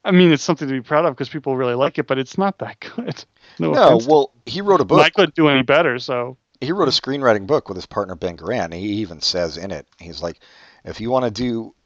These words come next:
Speaker 2: if you wanna make movies that are personal and good, basically, uh, you know, this is not the book for you. This is a
Speaker 1: <laughs>
Speaker 2: book on how to write movies that will sell to mainstream Hollywood."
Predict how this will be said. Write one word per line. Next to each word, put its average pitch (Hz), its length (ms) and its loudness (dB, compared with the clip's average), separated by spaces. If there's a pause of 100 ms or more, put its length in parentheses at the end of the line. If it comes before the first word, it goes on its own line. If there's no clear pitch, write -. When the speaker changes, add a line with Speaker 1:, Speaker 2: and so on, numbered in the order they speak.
(160)
Speaker 2:
if 104 140 -10
you 120 100 -6
wanna 170 160 0
make 160 240 -4
movies 131 460 -2
that 104 160 0
are 92 180 -2 (120)
personal 120 600 -2
and 92 400 -8
good, 113 400 2 (460)
basically, 98 600 -4
uh, 95 280 0
you 90 180 -10
know, 90 320 -12
this 98 180 -8
is 110 120 -8
not 107 160 4
the 104 80 -2
book 104 180 -4
for - 100 -8
you. 101 220 -4
This 92 220 -10
is - 100 0 (140)
a 196 160 2
Speaker 1:
<laughs> - 120 -8
Speaker 2:
book 151 200 4
on 113 100 8
how 107 300 2
to 131 360 -4 (800)
write 113 280 4 (180)
movies 120 440 -2
that 127 140 6
will 123 120 -2
sell 104 460 2
to 92 340 -8
mainstream 98 560 -8
Hollywood." 80 480 -10